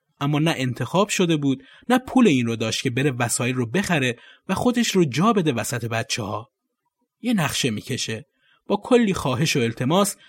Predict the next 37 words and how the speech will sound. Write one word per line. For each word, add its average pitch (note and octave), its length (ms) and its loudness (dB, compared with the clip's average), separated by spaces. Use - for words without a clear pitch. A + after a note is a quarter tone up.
یکی E3 240 2
از C3+ 160 0
دوستاش B2+ 480 0
رو C3 180 0
راضی A#2 360 0
می‌کنه C3+ 440 0
که E3 100 0
روز D3+ 200 4
اجرا B2 340 2
نیاد E3 480 2
تا G#3+ 100 2
بتونه A#3+ 340 4
با F#3 260 4
وسایل C3 600 2
و A#2+ 40 -2
لباس B2 440 0
اون B2 120 2
بره B2 160 0
توی B2+ 200 0
زمین A#2+ 420 0
امجدیه A#2 680 0
و E3 100 2
نمایش E3+ 460 2
موزون B2 480 2
رو B2 120 0
اجرا A2 320 -4
کنه. G#2+ 400 -10
چهارم G#3 420 4
آبان C3 340 0
که C3 120 -2
شد، F#3+ 340 2
عزت F#3+ 520 0
وسط D3 320 0
زمین B2+ 440 0
امجدیه A#2+ 600 -2
بود A#2 200 -4
و G#2+ 180 -4